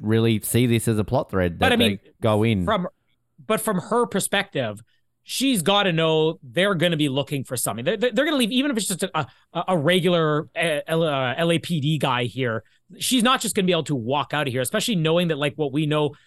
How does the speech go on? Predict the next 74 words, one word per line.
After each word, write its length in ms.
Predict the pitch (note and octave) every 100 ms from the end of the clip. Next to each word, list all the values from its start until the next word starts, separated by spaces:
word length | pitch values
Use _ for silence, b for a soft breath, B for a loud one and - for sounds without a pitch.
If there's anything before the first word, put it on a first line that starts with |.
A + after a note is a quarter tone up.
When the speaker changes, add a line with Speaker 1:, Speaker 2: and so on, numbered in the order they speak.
| b b
Speaker 2:
she's 160 | D3
gotta 160 | C#3 F3
be 160 | E3 E3+
on 160 | D#3+
a 60 | C3
helicopter 640 | A#2+ D#3 D#3+ E3+ - F3+
in 60 | E3+
a 20 |
couple 180 | E3+ D#3+
minutes. 300 | D#3 D#3+ -
Speaker 1:
Yeah, 200 | F#4 F4+
but 80 | F#4+
Speaker 2:
Although 60 | E4+
Speaker 1:
I 60 |
Speaker 2:
I 40 | D4+
Speaker 1:
saw 60 |
Speaker 2:
will 60 | -
say, 140 | -
I 20 | G3
Speaker 1:
Saunders 340 | D3+ D#3+ A#2+
escape 440 | G#2+ - A2+ G#2 G2+
from 140 | G#2+
that 200 | G2+ -
freaking 260 | A2+ - G2+
thing 180 | G#2+ G2
last 320 | G#2 A2+ -
season, 320 | F2 E2+ F2+
and 280 | F2+ F2+ F#2
he 120 | F2+
managed 320 | F#2+ F#2 F2+
to 80 | -
do 160 | F2 F#2
that. 320 | G2 A#2+ -
So, 420 | G2 F#2 F2 F2 -
you 140 | A2+
Speaker 2:
Yeah, 140 | F#2+ G#2+
Speaker 1:
know, 60 |
Speaker 2:
well, 40 | B2+
I 60 |
Speaker 1:
and 80 | C#4
Speaker 2:
mean, 80 | -
a 20 |
Speaker 1:
she 80 | -
Speaker 2:
few 80 | C4
Speaker 1:
also 160 | G#3+
Speaker 2:
extra 160 | F3 E3
Speaker 1:
did 60 | D#3
get 140 | D#3
Speaker 2:
hands, 100 | C3+
Speaker 1:
away 160 | C#3 C#3
Speaker 2:
but 60 |
Speaker 1:
from, 120 | C3+ B2+
like, 200 | A2 -
killing 320 | C3+ B2+ A2+
the, 80 | F#2
trying 280 | - C3 A2+
to 40 |
get, 160 | G#2+ G#2
kill 120 | B2
the 60 | G2+
president 380 | - A#2+ G#2 G#2
with 100 | G2+
a 40 |
pizza 200 | F#2+ G#2
thing 120 | F#2+ G2+
and 80 | G2
walked 220 | G#2+ G#2+
around 180 | G#2 F2+
the 60 |
corner. 300 | - A#2 G2+
So 100 | E2+
I 40 | A2+
think, 120 |
Speaker 2:
Yeah. 80 | F3+